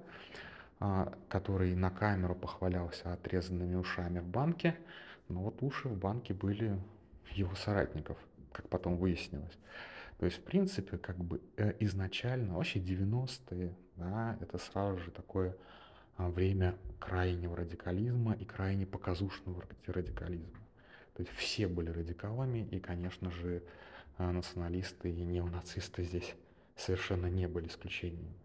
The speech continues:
Всех, всех, все хотели показать себя по максимуму. И здесь, в общем-то, б-, самый большой, самый такой шумной организацией, конечно же, были Р Н Ешники. Р Н Е,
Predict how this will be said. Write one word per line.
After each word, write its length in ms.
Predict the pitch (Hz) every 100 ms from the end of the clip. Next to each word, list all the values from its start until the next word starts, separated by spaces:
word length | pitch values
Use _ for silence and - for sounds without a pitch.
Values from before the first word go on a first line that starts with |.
| -
Всех, 380 | - 110 113 -
всех, 300 | - 117 113 107 -
все 220 | - 110
хотели 400 | - 92 104 92
показать 560 | - 82 90 87 98
себя 320 | - 85 85 82
по 80 | -
максимуму. 560 | 87 85 85 - 80 73 - - - - - - - - -
И 100 | 90
здесь, 320 | - 104 -
в 40 |
общем-то, 440 | 92 - 92 - 92 - - - - - -
б-, 360 | - - - -
самый 340 | - 135 160
большой, 560 | 113 101 95 - 107 90
самый 380 | - 90 90 85
такой 260 | 87 92
шумной 540 | - - 120 104 90 85
организацией, 840 | 92 87 87 80 85 - - 127
конечно 480 | - 90 101 - 87
же, 140 | 87
были 300 | 87 87 85
Р 120 | 85
Н 120 | 85 82
Ешники. 520 | 85 - - - - - - - - - - - - - - -
Р 140 | 98
Н 120 | 92
Е, 640 | 90 95 117 180 214 214